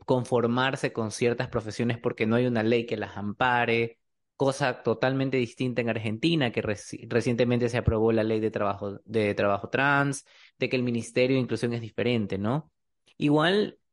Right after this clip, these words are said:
considero que también la comercialización de la comunidad L G B T Q más es una apuesta más del marketing, ¿no? Como de, bueno,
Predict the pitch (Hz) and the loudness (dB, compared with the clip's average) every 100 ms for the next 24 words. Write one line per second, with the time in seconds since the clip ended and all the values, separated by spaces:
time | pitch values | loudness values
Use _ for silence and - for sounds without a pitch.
0 | _ _ - 151 151 139 156 190 160 123 | _ _ 2 2 4 2 4 2 0 0
1 | 123 147 151 151 135 131 123 - 123 120 | 0 0 0 2 2 2 0 0 0 0
2 | 117 113 113 - 139 151 160 135 123 113 | -2 -4 -6 -4 -2 2 2 2 0 0
3 | 110 117 127 - 127 123 123 127 117 117 | 0 0 0 -2 -2 -2 -2 -2 -4 -2
4 | 127 139 151 - 123 135 120 127 - 127 | 0 0 -2 -8 -4 -2 -2 -4 -2 -2
5 | 131 127 131 104 98 - - 98 - _ | -2 -2 0 -2 -6 -10 -10 -12 -12 _
6 | _ _ - - - 131 123 120 120 117 | _ _ -20 -16 -2 0 2 2 2 2
7 | 143 123 101 | 2 2 0